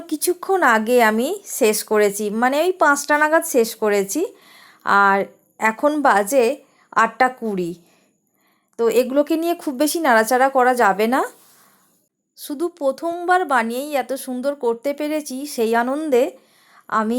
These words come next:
এই ভিডিওর মধ্যে নিয়ে চলে এসেছি। ভালোই হয়েছে,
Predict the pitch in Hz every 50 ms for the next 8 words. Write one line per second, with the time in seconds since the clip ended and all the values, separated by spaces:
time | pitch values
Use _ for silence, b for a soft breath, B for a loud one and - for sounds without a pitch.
0 | 254 233 262 247 233 254 202 190 226 233 240 247 269 277 285 240 226 254 262 285
1 | 392 466 - _ _ _ _ _ _ _ - 220 220 226 226 226 220 226 226 196
2 | 196 196 196 196 190 196 196 185 180 - - 202 190 180 180 - _ _ _ _
3 | _ _ _ _ _ _ _ _ _ _ _ _ _ _ _ _ _ _ _ _
4 | _ _ - 226 226 240 285 285 320 359 415 440 403 392 311 262 233 214 190 -
5 | 214 190